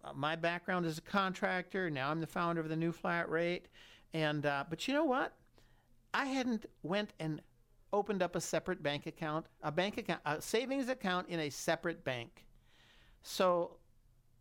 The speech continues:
this past month, that's what I did. After we talked about this last month,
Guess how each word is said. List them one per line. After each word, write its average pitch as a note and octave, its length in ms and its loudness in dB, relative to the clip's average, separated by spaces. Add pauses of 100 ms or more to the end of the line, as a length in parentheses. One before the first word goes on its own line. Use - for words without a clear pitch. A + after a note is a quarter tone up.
(520)
this D#3+ 340 2
past G#3 340 0
month, D#3 360 -2 (300)
that's C#3 240 -2
what F#3 80 2
I G#3 120 4
did. D4 360 0 (580)
After D3 320 0
we G#3+ 140 2
talked A3 320 2
about A3+ 260 0
this A#3 220 -4
last A3+ 260 0
month, A#3+ 200 -2